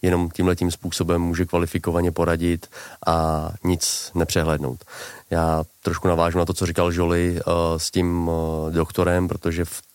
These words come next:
oboru lékařství si poslední dobou docela všímám toho, že přijdu za lékařem, že mě bolí koleno nebo že mě bolí záda a on vlastně studuje nebo kouká jenom na to koleno nebo na ty záda.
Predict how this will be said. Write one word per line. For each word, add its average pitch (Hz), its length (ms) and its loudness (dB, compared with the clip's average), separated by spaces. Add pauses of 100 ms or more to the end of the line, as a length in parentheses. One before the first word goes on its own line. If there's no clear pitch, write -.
(100)
oboru 90 320 2
lékařství 87 680 0 (420)
si - 140 -4
poslední 87 320 2
dobou 85 240 2
docela 87 520 0
všímám 87 440 2
toho, 87 380 2
že 85 320 2
přijdu 87 320 -2
za 85 120 2
lékařem, 87 500 2
že 85 80 0
mě 85 120 2
bolí 87 240 0
koleno 85 420 2
nebo 85 200 0
že 85 80 -2
mě 87 100 2
bolí 85 240 2
záda 85 540 2 (380)
a - 140 -2
on 87 200 2
vlastně 87 640 2
studuje 87 1080 2
nebo 82 460 2
kouká 87 380 2
jenom 85 140 2
na 82 80 2
to 87 120 0
koleno 85 480 2 (400)
nebo 87 220 2
na 85 120 2
ty 90 100 2
záda. 82 640 2